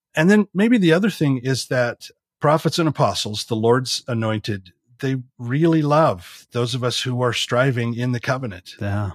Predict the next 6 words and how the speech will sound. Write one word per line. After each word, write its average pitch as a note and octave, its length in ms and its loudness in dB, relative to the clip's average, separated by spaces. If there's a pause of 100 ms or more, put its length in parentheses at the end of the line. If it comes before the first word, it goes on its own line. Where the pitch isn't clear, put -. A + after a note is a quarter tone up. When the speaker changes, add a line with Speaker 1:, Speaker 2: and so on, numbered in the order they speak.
(440)
Speaker 1:
That A#2+ 160 2
encouragement B2 680 0
is A2 220 -2
real. B2+ 600 -2
It's A#2+ 180 -6
sincere. B2+ 880 -2